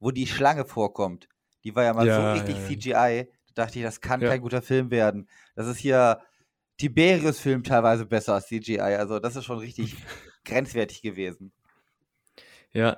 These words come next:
Speaker 2: das schwankt tatsächlich. Also es gibt so, auch der Bär wurde ja oft, äh, bemängelt, es kommt so ein Bär vor, der schlecht C G I sein soll. Das, das,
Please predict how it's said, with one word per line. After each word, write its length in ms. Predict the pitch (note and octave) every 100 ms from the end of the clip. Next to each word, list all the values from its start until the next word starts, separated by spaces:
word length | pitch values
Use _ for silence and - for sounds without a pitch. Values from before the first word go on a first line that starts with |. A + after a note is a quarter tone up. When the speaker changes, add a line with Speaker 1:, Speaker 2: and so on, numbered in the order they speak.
| -
Speaker 2:
das 120 | A2+
schwankt 320 | - A#2+ B2
tatsächlich. 440 | A2+ - A#2 A2 A2
Also 120 | A2+
es 120 | A2
gibt 180 | - -
so, 220 | C3+ B2 -
auch 160 | B2+
der 140 | - A2+
Bär 380 | A#2+ B2+ D#3+
wurde 220 | D3 D3 C3+
ja 180 | B2+
oft, 300 | - C3+ -
äh, 100 | -
bemängelt, 440 | A#2 A#2+ A#2+ C3 B2
es 60 | -
kommt 200 | A#2+ A#2
so 80 |
ein 80 | A2
Bär 260 | - A#2 B2+
vor, 400 | - B2 A#2+ B2 - - - -
der 120 | A#2
schlecht 280 | A#2 - A#2+
C 180 | - B2
G 140 | - -
I 160 | -
sein 200 | C3 B2+
soll. 180 | B2+ B2
Das, 180 | A#2+ -
das, 300 | C3+ -